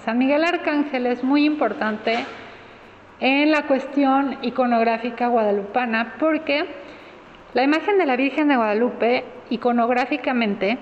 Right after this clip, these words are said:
eh, se identifica también como, eh, la Virgen apocalíptica. ¿Por qué? Porque corresponde a la, a la descripción que hace San Juan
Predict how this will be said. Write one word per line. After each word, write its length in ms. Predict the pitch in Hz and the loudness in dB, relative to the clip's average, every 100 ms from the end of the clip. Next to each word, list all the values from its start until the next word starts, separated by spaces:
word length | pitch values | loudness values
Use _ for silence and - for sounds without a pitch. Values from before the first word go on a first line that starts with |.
| - - - | -10 -20 -8
eh, 160 | 220 202 | -4 -2
se 140 | 220 | 0
identifica 520 | 220 214 220 254 269 | 0 0 -2 -2 -2
también 480 | 269 269 262 226 240 - | -2 0 0 0 -2 -4
como, 520 | - 269 269 294 294 - - | -2 2 4 4 2 -2 -4
eh, 680 | 220 220 214 208 208 202 - - - - - - | 0 2 2 2 2 -2 -6 -16 -20 -20 -12 -4
la 180 | 240 | -2
Virgen 360 | 233 247 240 247 | 0 0 0 0
apocalíptica. 840 | 233 214 - 226 247 247 220 220 190 | 0 -4 -2 0 -2 -4 -8 -8 -6
¿Por 260 | - 226 - | -2 -2 0
qué? 220 | 254 220 - - - - - - | -2 -2 -8 -18 -20 -20 -20 -2
Porque 360 | 311 330 330 339 | 2 2 2 0
corresponde 800 | 320 302 311 - 339 320 254 240 | 0 0 -4 -2 2 4 2 0
a 240 | - 202 | -2 -4
la, 640 | 214 208 202 202 196 196 190 - - - - - - - - | -2 0 0 0 0 -2 -4 -12 -16 -18 -20 -20 -20 -20 -8
a 80 | 202 | -2
la 80 | 208 | 0
descripción 760 | 202 - 214 - 262 269 320 | 0 -2 -6 -2 0 0 -2
que 100 | 262 | -4
hace 180 | 208 214 | -6 -6
San 220 | - 220 | -6 -4
Juan 320 | 220 269 262 | -2 -2 -2